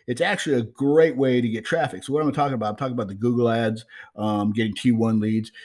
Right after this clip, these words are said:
I-, if you can dial that in, you're getting less than fifty cent leads, and you don't get that anywhere with T one leads. And these people you have to remember that are clicking a Google ad out there. So they're clicking an ad, and they're saying, "Yeah, I wanna learn about how to make money online," or,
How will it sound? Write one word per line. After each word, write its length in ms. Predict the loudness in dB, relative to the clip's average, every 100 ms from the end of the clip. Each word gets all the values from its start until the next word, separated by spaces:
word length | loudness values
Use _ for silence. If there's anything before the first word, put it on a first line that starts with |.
| -20 _ 2
I-, 40 |
if 360 | 4 4 -2 -2
you 140 | 0
can 140 | 2
dial 260 | 4 6 6
that 220 | 6 6
in, 300 | 6 4 2 _ _ _ _
you're 220 | -2 0
getting 280 | 2 4 4
less 160 | 2
than 100 | -4
fifty 220 | -6 -6 -4
cent 260 | -6 -6
leads, 320 | -10 -12 -16 -20 -20 _
and 100 | -2
you 140 | 2 2
don't 200 | 2 0
get 160 | -4
that 160 | -4 -4
anywhere 340 | -4 -4 -8
with 100 | -12
T 100 | -10
one 260 | -8 -6 -6
leads. 320 | -4 -6 -8 -20 -20 -4
And 140 | 2
these 320 | 4 4 2 0
people 320 | -2 2 4
you 60 |
have 120 | 4 0
to 80 |
remember 480 | 2 4 6 4 2 -6 -20 4
that 300 | 6 6 2 -6
are 300 | -4 -4 -4
clicking 460 | -2 0 2 2
a 60 | 4
Google 380 | 4 4 4 4
ad 240 | 2 0
out 180 | -6 -10
there. 120 | -12
So 100 | -6
they're 100 | -4
clicking 400 | 0 2 4 4
an 120 | 4
ad, 360 | 2 0 -2 -8 _ _ _ _ _
and 180 | 0 2
they're 160 | 4 0
saying, 360 | 2 4 6
"Yeah, 340 | 6 6 6 6
I 80 | 4
wanna 220 | 6 4
learn 260 | 4 4 4
about 180 | 2 2
how 100 | 2
to 80 |
make 160 | 0 -2
money 260 | -2 -2 -4
online," 400 | -4 -2 -2
or, 120 | -4